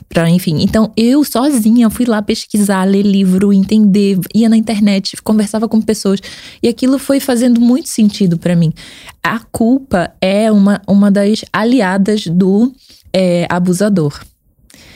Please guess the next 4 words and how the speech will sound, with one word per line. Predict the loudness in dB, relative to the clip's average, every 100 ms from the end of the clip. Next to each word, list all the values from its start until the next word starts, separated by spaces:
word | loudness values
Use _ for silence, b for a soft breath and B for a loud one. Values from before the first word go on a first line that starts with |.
| B B
Porque | -4 -4 -4 -4 -2 -2 -4 _ -6
a | -4
culpa | -2 -2 -2
traz, | -4 -2 -2 0 -2 -2 -10